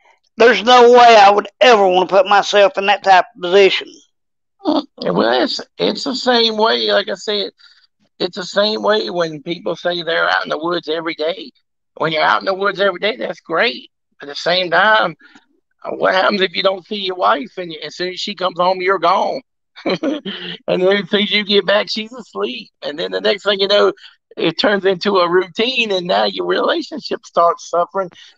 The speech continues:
Speaker 2: because, you know, you're spending more time with, with, with the other thing than you are your actual wife, you know? And, uh, and it was, it, it got like, it was like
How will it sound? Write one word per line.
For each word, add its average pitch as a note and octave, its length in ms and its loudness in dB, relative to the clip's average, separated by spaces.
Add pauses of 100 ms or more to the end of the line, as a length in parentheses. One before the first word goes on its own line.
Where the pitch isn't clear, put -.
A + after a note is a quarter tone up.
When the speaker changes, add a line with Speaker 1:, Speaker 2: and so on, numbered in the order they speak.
(160)
Speaker 2:
because, F#3+ 420 -2
you G3+ 120 -6
know, - 200 -4
you're F#3 140 -8
spending G3+ 400 -4
more F#3+ 220 0
time G3+ 320 0
with, G3+ 200 -6
with, F3+ 200 -4
with F3+ 240 -4 (180)
the F3+ 140 -4
other D#4+ 240 0
thing G#3 280 -4
than G#3 160 -6
you A3 120 -6
are A3+ 200 0
your A3 200 -6
actual A3+ 340 -8
wife, D#4 420 -2
you - 80 -18
know? G3+ 180 -8 (920)
And, E3 340 -2
uh, E3 360 4 (1200)
and G3 140 0
it B3 120 0
was, G3+ 200 -4
it, G3+ 260 -6
it G3 200 -8
got - 240 -4
like, A3+ 220 -2
it G3+ 260 -4
was G3 200 -8
like F#3+ 280 -6